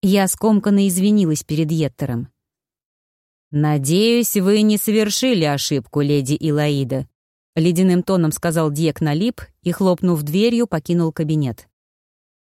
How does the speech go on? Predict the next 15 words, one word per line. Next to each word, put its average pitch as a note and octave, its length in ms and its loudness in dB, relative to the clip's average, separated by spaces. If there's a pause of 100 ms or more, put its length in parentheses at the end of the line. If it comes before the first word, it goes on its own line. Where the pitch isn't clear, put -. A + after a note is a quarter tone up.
(200)
Взгляд, E3+ 520 0
который F3 420 0
он F3+ 160 0
на F3+ 80 2
нас F3 220 0
бросил E3 360 -2
напоследок, E3+ 760 -2
заставил F3 480 -2
меня F3+ 260 2
поежиться. C#3 720 -4 (960)
"Сегодня F#3 760 2
же F3+ 180 0
поменяем F#3+ 680 2
твоего D3 340 0
телохранителя", D3+ 960 -2